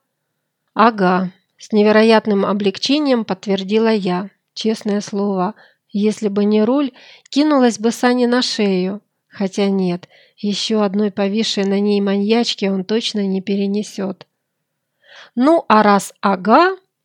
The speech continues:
в голосе парня вновь зазвучали командные нотки. «Давай сосредоточимся на проблеме. Где мы твоего шимпанзяна в следующий раз ловить будем?»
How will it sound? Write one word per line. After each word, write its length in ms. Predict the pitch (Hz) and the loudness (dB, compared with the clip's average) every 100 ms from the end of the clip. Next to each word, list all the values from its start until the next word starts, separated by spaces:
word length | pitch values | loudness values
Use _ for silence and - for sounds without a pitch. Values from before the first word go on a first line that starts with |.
| _ | _
в 60 | 202 | -10
голосе 460 | 196 196 202 - 196 | -2 0 0 -4 -4
парня 400 | 240 294 269 208 | 0 0 0 -4
вновь 280 | 185 240 262 | -2 -2 -2
зазвучали 560 | 208 190 185 220 247 | -6 -6 -2 -2 0
командные 760 | 247 196 190 196 190 185 208 214 | -2 -2 0 -2 -2 -2 -2 -2
нотки. 580 | 208 175 180 - 208 208 _ _ _ _ _ - | -4 -6 -8 -14 -14 -16 _ _ _ _ _ -6
«Давай 440 | 190 196 214 330 | 0 2 6 4
сосредоточимся 960 | 311 262 208 196 202 240 277 269 247 214 | 4 -2 0 0 0 -2 -2 -4 -4 -2
на 120 | 220 | -2
проблеме. 720 | 226 240 208 202 185 175 202 - _ _ | 0 -2 0 0 0 -2 -8 -14 _ _
Где 340 | 190 190 208 262 | -6 -2 2 2
мы 140 | 220 | 2
твоего 400 | 214 208 208 202 | 0 0 0 0
шимпанзяна 800 | - 202 202 208 208 240 330 240 | -2 -4 -2 -2 0 2 2 0
в 60 | 185 | -2
следующий 440 | 226 269 254 214 | -4 -4 -4 -2
раз 280 | 202 247 - | 0 0 -2
ловить 400 | 226 233 190 175 | -2 -2 -4 -6
будем?» 480 | 185 175 180 190 | -8 -6 -6 -10